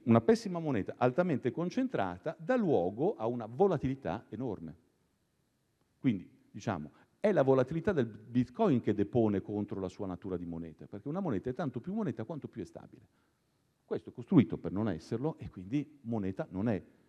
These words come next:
Che cos'è allora? Perché, perché la gente lo vuole? Non certo per usarlo come moneta. Anche qui i pochi dati che abbiamo ci dicono che il movente transazionale del Bitcoin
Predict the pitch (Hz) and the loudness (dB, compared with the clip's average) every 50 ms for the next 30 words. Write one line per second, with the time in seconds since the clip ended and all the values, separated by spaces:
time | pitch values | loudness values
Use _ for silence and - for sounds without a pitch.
0 | _ _ _ _ - - - - - 135 120 104 113 101 92 92 92 90 90 87 | _ _ _ _ 0 0 0 0 2 0 2 4 4 2 2 2 0 -2 -4 -4
1 | 80 80 80 82 80 80 - _ _ _ _ _ _ _ _ _ _ - 98 101 | -4 -6 -8 -10 -12 -14 -16 _ _ _ _ _ _ _ _ _ _ -10 -8 -8
2 | 101 - - - _ _ _ - - _ 127 117 147 131 104 85 107 98 90 107 | -8 -10 -12 -18 _ _ _ -20 -14 _ -4 -2 0 0 2 0 0 -2 -2 -4
3 | 92 85 92 95 85 71 67 69 71 - _ _ _ _ _ _ _ _ _ _ | -6 -6 -8 -10 -10 -12 -14 -18 -20 -20 _ _ _ _ _ _ _ _ _ _
4 | _ _ _ _ _ - 202 285 285 220 - - 208 247 240 - 262 - - 120 | _ _ _ _ _ 6 8 8 8 8 6 6 4 6 4 6 8 8 8 8
5 | 98 120 165 214 220 143 120 101 90 95 117 156 131 - - 87 104 117 - 139 | 6 4 2 0 -2 -4 -4 -4 -4 -2 0 0 0 -2 -2 -6 -6 -8 -8 -6
6 | - 202 135 117 - - - - 156 - - 139 131 147 123 - - 101 - 196 | -4 -2 -2 -2 -4 -10 -4 -4 -4 -2 -2 -2 0 0 0 -2 -4 -4 -4 -4
7 | 226 202 147 123 113 147 208 190 127 - 113 107 123 147 127 - 107 92 92 87 | -2 0 0 0 2 2 0 0 -2 -2 -4 -4 -4 -6 -6 -6 -6 -6 -6 -2
8 | - 139 135 135 135 127 131 135 139 143 147 160 185 214 196 175 - 156 - - | 0 0 0 0 2 0 2 4 4 4 6 6 6 6 4 4 2 0 0 2
9 | 131 127 123 117 123 117 117 - - 135 127 123 117 104 90 87 85 80 80 85 | 2 2 4 4 2 0 0 -2 -2 -2 0 0 0 0 0 -2 -4 -4 -6 -8
10 | 85 82 101 101 101 92 90 85 85 85 - - - _ 127 170 175 - - - | -6 0 2 4 4 4 2 -2 -4 -6 -8 -14 -14 _ -2 -2 -2 0 2 4
11 | 110 98 101 117 147 160 139 | 4 6 6 6 6 4 2